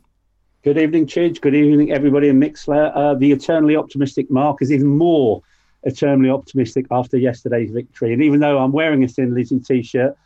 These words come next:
I just feel if you watch Who Wants to Be a Millionaire last night,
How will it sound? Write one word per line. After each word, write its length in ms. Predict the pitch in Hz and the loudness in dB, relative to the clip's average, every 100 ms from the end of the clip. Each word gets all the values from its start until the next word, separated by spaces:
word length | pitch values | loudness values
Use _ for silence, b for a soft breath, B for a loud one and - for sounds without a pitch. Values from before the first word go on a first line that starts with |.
| _ _ _ 139 | _ _ _ -6
I 80 | |
just 260 | 131 139 - | -4 -4 -4
feel 180 | 175 160 | -2 -2
if 100 | 147 | -2
you 80 | 156 | -2
watch 240 | 170 - | -2 -2
Who 100 | 151 | -2
Wants 220 | 143 135 | -2 -2
to 80 | 131 | -4
Be 120 | 147 | 0
a 60 | 143 | 0
Millionaire 460 | 143 143 139 139 135 | 2 0 0 0 -2
last 340 | 135 135 - | -2 -4 -4
night, 280 | 139 143 | -4 -2